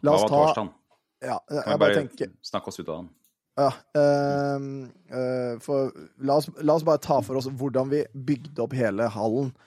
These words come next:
Speaker 1: Hvis
Speaker 2: Mm.
Speaker 1: du ser for deg inngangs-, hvis du ser for deg en firkant, eh,
Speaker 2: Mm.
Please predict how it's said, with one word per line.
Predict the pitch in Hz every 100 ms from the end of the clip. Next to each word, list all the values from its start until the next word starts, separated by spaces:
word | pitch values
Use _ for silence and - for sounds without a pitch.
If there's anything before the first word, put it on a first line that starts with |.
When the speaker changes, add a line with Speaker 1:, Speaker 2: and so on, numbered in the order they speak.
| _ _
Speaker 1:
Hvis | -
Speaker 2:
Mm. | 101
Speaker 1:
du |
ser | - 147 117
for | -
deg | 127 139 131
inngangs-, | 143 117 107 113 -
hvis | 135 123
du |
ser | 151 147
for | 127
deg | 143
en | 165
firkant, | 170 226 - - _
eh, | 135 143
Speaker 2:
Mm. | 147